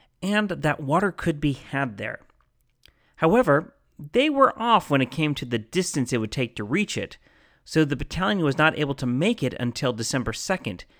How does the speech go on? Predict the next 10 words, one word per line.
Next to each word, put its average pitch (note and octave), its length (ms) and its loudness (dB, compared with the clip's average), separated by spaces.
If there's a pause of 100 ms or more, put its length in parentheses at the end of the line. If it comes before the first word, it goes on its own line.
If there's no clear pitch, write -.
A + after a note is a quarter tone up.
(180)
nearly D#3 320 0
a B2 80 2
month D3+ 400 0
and D3 100 0
a C3+ 60 0
half C#3 440 0
since - 380 -4
leaving A#2 320 -2
Santa G2+ 280 -8
Fe. G#2 400 -6